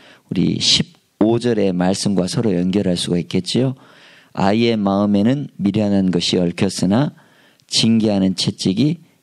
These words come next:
이를 멀리 쫓아내리라." 자녀 교육, 예, 부모로서 얼마나 귀한 일인가요? 예, 또한 마땅히 우리가 해야 되고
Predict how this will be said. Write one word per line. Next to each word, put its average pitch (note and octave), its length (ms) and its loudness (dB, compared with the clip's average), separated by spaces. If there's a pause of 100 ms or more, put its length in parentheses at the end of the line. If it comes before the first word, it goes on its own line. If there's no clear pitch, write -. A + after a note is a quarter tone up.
이를 G#2 420 0 (280)
멀리 F#2 560 0 (240)
쫓아내리라." E2+ 1700 -2 (1300)
자녀 B2+ 360 0
교육, E2 420 0 (680)
예, D2 500 -6 (360)
부모로서 A2 680 0
얼마나 F#2+ 420 2
귀한 G#2 440 -2
일인가요? E2+ 640 0 (720)
예, - 140 -14
또한 A2+ 240 0
마땅히 A2+ 440 0
우리가 F#2 220 2
해야 G#2 360 0
되고 F2 560 -2